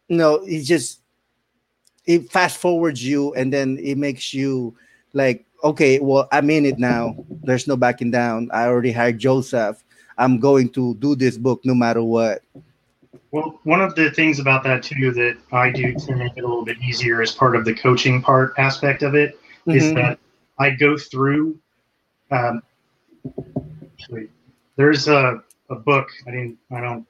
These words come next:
Speaker 2: have a copy of it next to me, but it's called The Elements of Style.
Speaker 1: Mm.
Speaker 2: I actually have that book with you. It's very short. It's, like, fifty-two pages,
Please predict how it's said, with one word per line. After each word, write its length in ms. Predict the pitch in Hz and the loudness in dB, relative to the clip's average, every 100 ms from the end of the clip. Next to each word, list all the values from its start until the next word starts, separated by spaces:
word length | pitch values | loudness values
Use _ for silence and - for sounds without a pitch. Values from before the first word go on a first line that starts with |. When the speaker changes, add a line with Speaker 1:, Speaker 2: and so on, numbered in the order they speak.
| _ | _
Speaker 2:
have 180 | - 113 | -12 -12
a 60 | |
copy 320 | 110 123 113 | 0 0 2
of 100 | 120 | -2
it 100 | 117 | -2
next 220 | 117 113 - | -4 -6 -2
to 80 | |
me, 120 | 117 107 | -2 0
but 140 | 113 | 2
it's 180 | 113 - | 2 2
called 180 | 143 127 | 4 4
The 120 | 127 | 4
Elements 440 | 135 143 139 131 | 4 4 4 2
of 80 | - | 0
Style. 560 | - - 110 101 - - _ _ _ _ - | 0 2 4 2 -4 -18 _ _ _ _ 2
Speaker 1:
Mm. 460 | 175 160 120 139 - _ _ _ - _ _ _ _ - 131 - | 4 4 2 -4 -12 _ _ _ -20 _ _ _ _ 0 0 0
Speaker 2:
I 80 | 139 | 2
actually 220 | 156 - - - - - - _ _ _ _ | 2 0 -10 -18 -18 -20 -20 _ _ _ _
have 100 | 131 | -6
that 220 | 123 117 | -4 -2
book 160 | 139 131 | -2 -4
with 160 | 117 127 | -6 -6
you. 100 | 117 | -6
It's 100 | - | 0
very 140 | 147 - _ | 0 0 _
short. 140 | 113 107 | -2 0
It's, 140 | 110 | 0
like, 160 | 117 113 | -2 2
fifty-two 440 | 139 131 127 123 | -2 0 -2 -2
pages, 600 | 117 120 110 104 104 - | 0 0 0 -4 -6 -6